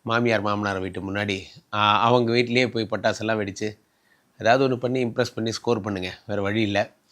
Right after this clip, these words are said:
So, அடுத்ததாக உங்களுக்கு யாருன்னா, ஆ, இந்த ஏழாம் இடத்திலே செவ்வாய் இருக்கிறார், புதன் இருக்கிறார், எல்லாருமே இந்த ஏழாம் இடம். சூரியன் நீச்சமா இருக்கிறார். இவர் ஐந்து கூடையவன் சூரியன் அந்த ஏழாம் இடத்துல நீச்சம் பெறும்பொழுது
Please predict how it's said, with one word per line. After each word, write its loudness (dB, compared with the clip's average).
So, 10
அடுத்ததாக 12
உங்களுக்கு -2
யாருன்னா, 6
ஆ, -2
இந்த 2
ஏழாம் 10
இடத்திலே -2
செவ்வாய் 6
இருக்கிறார், -2
புதன் 4
இருக்கிறார், 2
எல்லாருமே 6
இந்த 0
ஏழாம் 4
இடம். -2
சூரியன் 4
நீச்சமா 2
இருக்கிறார். -4
இவர் 6
ஐந்து 10
கூடையவன் 8
சூரியன் 4
அந்த 4
ஏழாம் 10
இடத்துல 2
நீச்சம் -2
பெறும்பொழுது -2